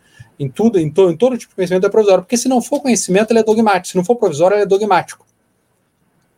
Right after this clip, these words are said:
Então, o, o que meto-, o papel da metodologia histórica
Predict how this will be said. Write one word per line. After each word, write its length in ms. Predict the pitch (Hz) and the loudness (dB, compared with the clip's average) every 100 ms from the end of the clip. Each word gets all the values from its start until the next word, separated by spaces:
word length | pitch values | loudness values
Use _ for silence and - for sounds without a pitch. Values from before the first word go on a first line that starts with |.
| _ _ - | _ _ -12
Então, 460 | 160 160 208 214 - | -6 -2 -2 -2 -4
o, 800 | 214 247 247 226 196 151 131 139 _ _ _ | -2 0 2 4 4 4 2 -2 _ _ _
o 140 | 214 190 | -4 -2
que 160 | 302 | -2
meto-, 220 | 285 240 | 0 2
o 80 | 165 | 0
papel 460 | 180 170 247 302 285 | 0 0 0 0 -2
da 100 | 226 | -2
metodologia 840 | 190 185 170 160 151 127 143 135 | -2 -2 0 2 2 0 -2 -2
histórica 760 | 120 - 139 123 120 - 131 | -4 -2 0 0 -2 -10 -12